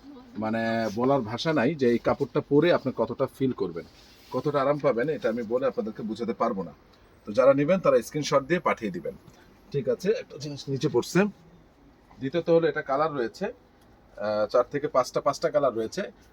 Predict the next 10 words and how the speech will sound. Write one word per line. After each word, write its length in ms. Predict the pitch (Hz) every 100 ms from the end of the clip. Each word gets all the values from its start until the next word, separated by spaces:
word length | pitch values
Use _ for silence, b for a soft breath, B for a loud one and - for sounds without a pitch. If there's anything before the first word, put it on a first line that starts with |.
| _
প্রত্যেকটা 420 | 143 - 170 -
সাইজ 340 | 160 151 147 143
রয়েছে 340 | 127 - 165
স্মল, 320 | - 143 165
মিডিয়াম, 440 | 151 117 131 160 143
লার্জ, 340 | 110 131 160
এক্সেল 260 | 120 - 160
এবং 200 | 131 156
ডাবল 240 | 110 98 92
এক্সেল। 300 | - 95